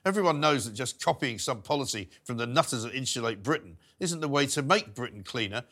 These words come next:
or more efficient environmentally. And without proper actual costing, they might as well just chuck it all in a recycling bin, mightn't they? The Tories have actually done something sensible on this. They've enlisted the help of civil servants in the energy department to prove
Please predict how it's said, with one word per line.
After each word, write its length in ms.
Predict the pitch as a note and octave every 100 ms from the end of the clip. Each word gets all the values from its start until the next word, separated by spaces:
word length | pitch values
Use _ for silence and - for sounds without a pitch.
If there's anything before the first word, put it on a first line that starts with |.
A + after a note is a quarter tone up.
| _
or 160 | F3+ F3
more 220 | D3+ C3
efficient 460 | A#2+ D#3 - G2+
environmentally. 720 | B2 A#2 D3 D3+ A#3+ - D#3+ E2+ _ _ _ _ -
And 80 | D#3+
without 260 | G3 A#3+ -
proper 400 | - G3+ D#3+ - _ -
actual 480 | F#3+ - - C3+ - _ _
costing, 540 | - G#3+ - G2+ F2 - _ -
they 100 | F#3+
might 220 | G#3 B3+
as 120 | F3+
well 140 | C3+ C3+
just 300 | C#3 B2 -
chuck 280 | - F3 -
it 100 | C3+
all 180 | C#3
in 80 | C#3
a 40 | C#3
recycling 640 | E3+ - A#3+ C4+ B3 D3+
bin, 220 | C3 F#2
mightn't 220 | A2+ A#2+
they? 140 | F#3+ C4 - _ -
The 60 | D3+
Tories 360 | - A#3+ G#3
have 100 | D#3
actually 240 | E3+ - D3
done 260 | D#3 D#3 - -
something 360 | - D3+ F3
sensible 520 | - C4+ B3+ - C3
on 100 | F#2+
this. 240 | F2+ C3 - _
They've 160 | - D3+
enlisted 380 | C#3+ G3 - D3
the 80 | C#3
help 200 | C3+ A#2+
of 140 | A2+
civil 300 | - C#3+ A#2
servants 480 | - G#2+ F2+ A#2 - _ _
in 80 | E3+
the 80 | F3+
energy 260 | A#3+ A3+ C#3
department 480 | G#2+ B2 G#2 A2 A2+
to 80 |
prove 380 | C3 F#3 F#3 D3